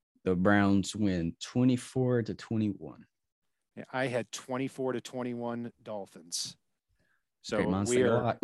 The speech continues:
Speaker 1: <laughs>
Speaker 2: we are, yes, we are th-, certainly thinking, uh, thinking along the same, same lines here. Um, before we let you go, any, uh, any maybe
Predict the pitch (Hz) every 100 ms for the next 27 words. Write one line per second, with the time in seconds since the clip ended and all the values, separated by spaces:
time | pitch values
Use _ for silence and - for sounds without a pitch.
0 | 143 - 180 - 147 151 160 156 139 123
1 | 131 139 123 - 127 139 127 - - -
2 | - 143 139 135 131 123 - _ _ _
3 | _ _ - 139 120 127 123 120 117 107
4 | 135 127 123 120 117 113 110 120 110 -
5 | 120 110 107 110 104 107 101 - _ _
6 | _ _ - 143 135 127 123 _ _ -
7 | 143 190 185 175 - 135 143 151 127 135
8 | 143 139 127 117 117 - 147 165 151 113
9 | 139 143 139 131